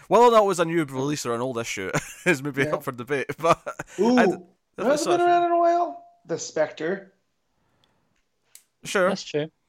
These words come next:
Speaker 1: Uh, give
Speaker 2: I,
Speaker 1: Justice
Speaker 2: I
Speaker 1: League Dark
Speaker 2: feel
Speaker 1: a few, few volumes, it'll get there. <laughs>
Speaker 2: Yeah, yeah, yeah.
Speaker 1: <laughs>
Speaker 2: Well, I feel like Day of Judgment and what's going on in, uh, in, in Justice League Dark are kinda similar, but they just swapped out Doctor Fate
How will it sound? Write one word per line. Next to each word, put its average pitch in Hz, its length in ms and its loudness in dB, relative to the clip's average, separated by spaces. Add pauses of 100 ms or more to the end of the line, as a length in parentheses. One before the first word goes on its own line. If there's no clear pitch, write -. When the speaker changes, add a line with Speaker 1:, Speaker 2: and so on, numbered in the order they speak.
(320)
Speaker 1:
Uh, 175 200 0
give 175 180 -2
Speaker 2:
I, - 20 -12
Speaker 1:
Justice 160 260 -4
Speaker 2:
I 143 40 -4
Speaker 1:
League 127 100 -4
Dark 127 200 2
Speaker 2:
feel 131 60 -6
Speaker 1:
a - 20 -8
few, 113 340 -6
few 127 240 -10
volumes, 107 400 -4
it'll 104 120 -10
get 110 160 -4
there. 95 140 0 (400)
<laughs> - 120 -12 (280)
Speaker 2:
Yeah, 302 260 0
yeah, 254 260 2 (320)
yeah. 170 140 -2
Speaker 1:
<laughs> - 120 -20
Speaker 2:
Well, 233 100 -2
I 247 120 0
feel 269 240 -4
like 320 260 -6 (680)
Day 220 240 2
of - 80 -2
Judgment 196 500 -4
and 180 140 -12
what's 175 160 -12
going 180 240 -6
on 170 260 -2
in, 160 360 -10
uh, 143 420 -2 (640)
in, 147 360 -6
in 147 500 -10
Justice - 300 -2
League 160 160 -2
Dark 170 380 0
are 160 40 -2
kinda 180 280 -2
similar, 175 440 0
but 156 480 0
they 160 140 -2
just 180 220 0
swapped 160 280 0
out 156 380 2 (500)
Doctor 151 280 -2
Fate 151 600 -8